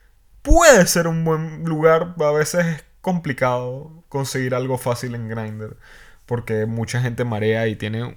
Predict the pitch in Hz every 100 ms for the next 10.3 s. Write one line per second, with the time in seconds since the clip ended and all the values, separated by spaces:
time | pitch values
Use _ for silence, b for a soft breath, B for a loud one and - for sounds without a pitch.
0 | - 131 127 127 127 131 123 110 101 -
1 | 107 117 - - 95 - 107 110 113 113
2 | 98 95 - 101 - - 104 92 - -
3 | B B B B B B 110 107 98 101
4 | 113 - 113 107 156 185 - - 113 120
5 | 117 117 - 107 113 - 185 180 185 175
6 | - B B B B B B - 143 156
7 | - 147 139 147 135 139 135 139 139 120
8 | 120 131 - 127 117 120 135 156 170 156
9 | 131 113 117 113 110 104 110 104 - 101
10 | 104 - -